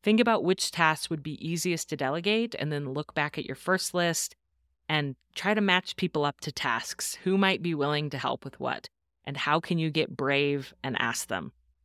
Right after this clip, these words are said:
This kind of creativity and vulnerability might feel like a stretch, but I have found that it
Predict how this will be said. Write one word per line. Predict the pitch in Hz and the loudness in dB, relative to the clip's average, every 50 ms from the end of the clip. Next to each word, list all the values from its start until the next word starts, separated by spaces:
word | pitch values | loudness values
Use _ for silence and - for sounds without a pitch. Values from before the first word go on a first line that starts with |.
| _ _ _ _ _ _ - | _ _ _ _ _ _ -4
This | - 165 - | -4 -4 0
kind | - 196 190 190 | 4 4 4 4
of | 196 185 - | 4 0 0
creativity | - 196 180 175 170 - 170 151 151 151 156 | 0 2 2 2 2 2 0 0 0 0 -2
and | 151 151 143 | -2 -2 0
vulnerability | 151 143 151 156 147 143 139 147 143 147 151 151 160 170 | -2 -2 0 0 -2 0 0 0 0 0 0 -2 -2 -4
might | 156 151 143 139 147 - - | -4 -2 -2 -2 -2 -2 -4
feel | - 175 160 | -6 -4 -2
like | 156 147 - - | -2 -2 -4 -4
a | 131 | -6
stretch, | - - - 131 131 139 - - - - - | -6 -2 0 0 0 0 -2 -6 -12 -12 -6
but | - - - | -6 -6 0
I | - 127 151 | 2 2 2
have | 156 160 170 160 | 2 0 -2 -4
found | - - 139 135 135 135 135 139 - | -2 -2 -2 0 0 0 -2 -2 -2
that | - 135 - | -4 -4 -2
it | - - 131 | -2 -4 -6